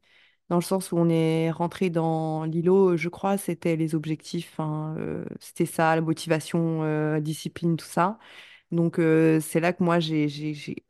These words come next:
encadré, euh, plus correctement ma vie, que je me suis, euh, créé une discipline, une routine, euh,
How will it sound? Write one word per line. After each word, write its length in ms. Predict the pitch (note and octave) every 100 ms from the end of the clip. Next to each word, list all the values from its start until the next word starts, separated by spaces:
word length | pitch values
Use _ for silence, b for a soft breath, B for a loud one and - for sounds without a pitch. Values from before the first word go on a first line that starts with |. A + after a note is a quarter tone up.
| -
encadré, 680 | G3 F#3+ F#3 E3+ E3+ F#3 F3
euh, 380 | D#3 D3+ D3 D3 - _ _ _ _
plus 180 | - A3+
correctement 540 | G#3+ F#3+ F#3 F#3+ F#3
ma 220 | F3+ D#3+ D#3+
vie, 300 | D#3 E3+ G3+ _ _ _ _ b b b b -
que 120 | F3
je 100 | E3
me 60 | E3+
suis, 460 | - F#3 E3+ E3
euh, 220 | D#3+ D#3 D#3
créé 220 | - A3
une 120 | A3+
discipline, 680 | F#3 G3 - F#3+ - G3+ A#3
une 140 | G#3 F3
routine, 680 | F3 F3 - D#3+ E3+ G#3
euh, 480 | G#3 D#3+ D#3+ D#3+ D#3